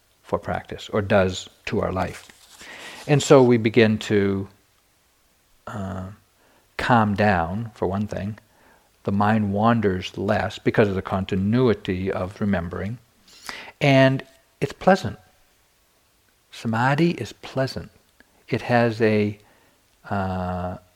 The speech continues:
you know, a, uh, there's a certain comfort that comes with the collectedness of the mind, because the mind's not, not restless and wandering and going here and going there and frenetic and anxious and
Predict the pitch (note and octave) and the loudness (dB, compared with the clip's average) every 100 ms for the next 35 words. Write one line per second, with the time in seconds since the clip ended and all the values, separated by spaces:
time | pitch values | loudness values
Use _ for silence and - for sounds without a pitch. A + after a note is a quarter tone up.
0 | _ _ _ _ _ _ _ - C3+ A2+ | _ _ _ _ _ _ _ -10 -4 -2
1 | - - - G2 G2+ F#2+ G#2 - _ - | -4 -10 -4 -2 -2 -4 -6 -12 _ -6
2 | A2+ A2+ F3+ C3 - - E3+ E3 - F#2+ | -4 2 2 2 -4 0 2 2 -2 -4
3 | - _ _ _ _ _ - A2+ - G#2+ | -6 _ _ _ _ _ -6 -4 0 0
4 | G2 F#2+ - _ - A2 G#2+ - - _ | 0 -6 -10 _ -4 0 0 -2 -16 _
5 | _ _ - - A2 G#2 G#2 G2+ G2+ - | _ _ -8 -2 0 0 0 -4 -4 -6
6 | F#2+ F#2+ F#2 F#2 G#2+ A#2 B2 C3 C#3+ C3 | -6 -6 -6 -8 -8 -6 -4 -2 -2 -2
7 | C3+ C3 - _ - A2 G2 - A#2 A2+ | -4 -4 -6 _ 0 0 0 -2 0 0
8 | - G2+ - A2 G2+ G2 G2+ G2+ G2 G2 | 0 -4 -2 0 2 2 2 0 0 0
9 | G2+ G2+ G#2 G2+ G2 G2 F#2+ G2 G2 G2 | 0 0 0 0 -2 -2 -4 -4 -4 -6
10 | G2+ - - - G#2+ G#2 G2 G#2 G#2 G2+ | -10 -14 -8 0 2 2 0 -2 -4 -2
11 | G2+ G#2+ - G#2+ - G#2+ G#2 | -2 -2 -2 -4 -4 -4 -4